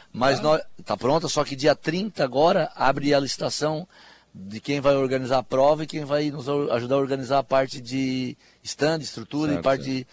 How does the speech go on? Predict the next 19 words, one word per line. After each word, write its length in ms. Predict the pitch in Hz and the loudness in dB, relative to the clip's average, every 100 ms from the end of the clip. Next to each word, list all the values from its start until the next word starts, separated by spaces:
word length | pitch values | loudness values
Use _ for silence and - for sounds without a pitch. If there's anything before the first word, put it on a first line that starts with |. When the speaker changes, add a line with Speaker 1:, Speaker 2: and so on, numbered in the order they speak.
| - - | -20 -6
Speaker 1:
Então, 300 | 117 127 - | -4 -4 -4
até 240 | 104 - | -6 0
o 60 | 143 | 0
dia 160 | 143 127 | 0 -2
trinta 300 | 131 147 139 | -6 -10 -10
a 20 | |
gente 160 | 143 | -12
tem 100 | 139 | -12
que 80 | 139 | -8
aguardar 360 | 131 131 127 131 | -6 -4 0 0
a 60 | |
abertura 360 | 127 123 113 131 | 0 -4 -6 -4
da 100 | 127 | -4
licitação. 540 | 123 - 123 - 101 - - - | -4 -4 -4 -4 -8 -10 -20 -4
Mas 160 | 107 117 | 0 2
a 60 | 135 | 4
prova 260 | 143 143 | 4 6
já 100 | 139 | 4
está 360 | 135 - 139 | 2 2 2